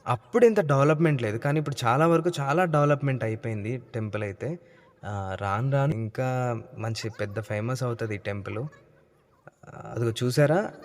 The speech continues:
ఇప్పటికే చాలామంది జనం అయితే ఆగట్లేదు, ప్రదక్షిణలు చేస్తూనే ఉన్నారు. గుడి చుట్టూ ఏడు ప్రదక్షిణలు చేస్తారనమాట.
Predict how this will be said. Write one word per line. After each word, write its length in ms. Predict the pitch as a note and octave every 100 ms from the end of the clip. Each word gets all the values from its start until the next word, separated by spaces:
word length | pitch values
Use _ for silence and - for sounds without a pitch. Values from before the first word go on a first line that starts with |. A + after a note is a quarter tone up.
| -
ఇప్పటికే 440 | G#2 - C#3 D#3 D#3+
చాలామంది 480 | C3+ C3+ D#3 D#3+ D#3
జనం 300 | B2 B2 C3+
అయితే 440 | C#3 C3 F3 F#3
ఆగట్లేదు, 800 | D3+ A#2 C3 G3 A3 F#3+ A#2+ F#2+ - - - G2+ G2+
ప్రదక్షిణలు 460 | A2 A2 C3+ D#3+ C#3+
చేస్తూనే 420 | A#2+ C3 - E3+
ఉన్నారు. 360 | D3 B2 G#2 A2+ - - - - - - A2+
గుడి 160 | D3 F3+
చుట్టూ 240 | F#3 - G3+
ఏడు 240 | F3 D3+
ప్రదక్షిణలు 580 | C#3 C3+ C3 C3+ - C#3+
చేస్తారనమాట. 800 | A#2+ A2+ - G#2 G2 F#2+ F#2+